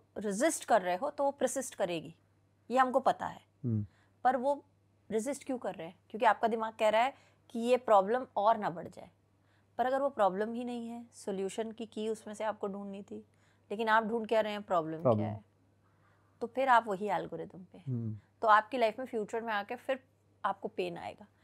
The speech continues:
Speaker 1: क्योंकि
Speaker 2: हम्म।
Speaker 1: आप पास्ट लाइफ से यही सीखने आए थे और आपको अनलॉक करना था, अब फिर से और लॉक करते जा रहे हो।
Speaker 2: हम्म। So on a very lighter note again, as always, I try and, you know, uh,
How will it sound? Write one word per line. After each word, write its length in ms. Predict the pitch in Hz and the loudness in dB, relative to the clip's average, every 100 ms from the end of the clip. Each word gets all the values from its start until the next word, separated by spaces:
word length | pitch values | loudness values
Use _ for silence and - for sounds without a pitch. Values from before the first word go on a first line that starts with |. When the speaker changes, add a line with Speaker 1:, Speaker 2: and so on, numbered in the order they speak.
| _ - | _ -4
Speaker 1:
क्योंकि 200 | 254 226 | 2 6
Speaker 2:
हम्म। 60 | |
Speaker 1:
आप 100 | 262 262 | 6 6
पास्ट 240 | 247 - | 4 6
लाइफ 140 | 285 277 | 0 2
से 100 | 285 | 0
यही 180 | 247 | 0
सीखने 340 | 262 294 285 277 | -2 -4 -4 -4
आए 180 | 277 285 | -4 -4
थे 160 | 311 240 _ _ - | -6 -6 _ _ 4
और 120 | 233 | 8
आपको 340 | 247 254 - 294 | 10 8 4 2
अनलॉक 380 | 233 240 285 | 4 4 4
करना 260 | 294 277 285 | 4 2 2
था, 100 | 277 | 0
अब 200 | - 220 | 2 0
फिर 100 | 214 | -2
से 140 | 175 196 | -6 -4
और 140 | 165 | -4
लॉक 140 | 156 - - | -6 -14 -20
करते 240 | - 202 | -20 -20
जा 120 | 208 | -20
रहे 180 | 226 262 | -20 -20
हो। 260 | _ - 117 | _ -6 -2
Speaker 2:
हम्म। 300 | 104 95 101 104 _ _ _ _ _ _ _ _ _ _ _ _ _ | 0 -2 -8 -16 _ _ _ _ _ _ _ _ _ _ _ _ _
So 320 | - 151 147 - _ _ | 10 10 10 6 _ _
on 100 | 135 | 4
a 120 | 143 135 | 8 10
very 140 | 143 | 10
lighter 300 | 143 127 131 | 10 8 6
note 220 | 139 127 | 6 8
again, 300 | 113 120 123 | 8 6 4
as 140 | 120 117 | 2 6
always, 380 | 113 113 113 110 | 8 8 8 6
I 260 | 120 113 | 4 2
try 240 | 113 113 113 | 4 2 4
and, 220 | 110 107 | 2 0
you 80 | 110 | -2
know, 140 | 127 160 | -4 -4
uh, 480 | 120 107 101 104 | -2 0 -2 -6